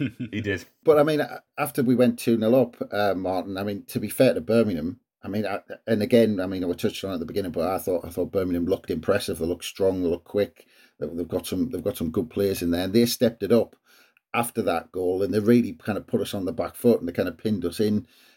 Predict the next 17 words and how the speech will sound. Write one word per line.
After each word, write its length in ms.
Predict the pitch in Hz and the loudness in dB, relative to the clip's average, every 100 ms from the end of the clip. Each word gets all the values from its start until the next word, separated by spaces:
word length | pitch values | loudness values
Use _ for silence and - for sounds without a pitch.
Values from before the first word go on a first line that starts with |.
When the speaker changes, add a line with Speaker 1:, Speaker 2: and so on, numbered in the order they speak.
| - | -8
Speaker 2:
um, 240 | 87 92 87 | -4 -4 -4
for 80 | |
periods 420 | 87 - 95 85 80 | -4 -2 0 0 0
after 240 | 82 - | -2 2
that. 220 | 110 107 | 4 4
And 160 | 110 113 | 4 4
then 160 | 139 | 6
they 80 | 131 | 6
pulled 320 | 123 135 131 | 4 4 4
the 60 | 120 | 4
goal 240 | 120 110 | 2 2
back 340 | 104 120 104 - | 2 0 0 0
on 140 | 107 | -2
around 180 | 101 101 | 0 -2
seventy-seven 560 | - 107 90 - 92 95 | -2 -2 -2 -4 -4 -2
minutes 320 | 101 101 - | -4 -4 -4
when, 300 | 101 98 | -2 -2